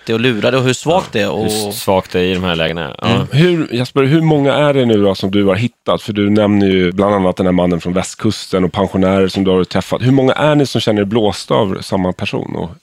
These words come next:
Speaker 1: Det växer för varje dag. Det är inte uppe i hundra än, men jag tror att han har lurat över hundra människor. Men, eh, det är
Speaker 3: Hur hittar ni varandra? Är det
Speaker 1: tvåsiffrigt.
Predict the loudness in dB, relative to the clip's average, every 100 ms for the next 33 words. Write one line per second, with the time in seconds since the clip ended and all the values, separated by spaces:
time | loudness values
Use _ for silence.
0 | _ -8 -4 -4 -4 -4 0 0 0 0
1 | 0 -2 -6 -20 _ -6 -4 -2 -2 -2
2 | -4 0 -2 0 -2 -2 -6 -10 -8 -6
3 | -4 -6 -6 -6 -4 -2 -2 -4 -4 -6
4 | -6 -6 -4 -4 -2 -4 -4 -6 -10 -12
5 | _ _ -20 -20 _ _ _ -4 -2 0
6 | 0 0 2 2 2 0 0 -2 -4 -10
7 | -20 _ _ _ -10 -6 -2 0 0 0
8 | -2 2 2 2 0 0 2 2 0 2
9 | 0 0 -4 -4 -8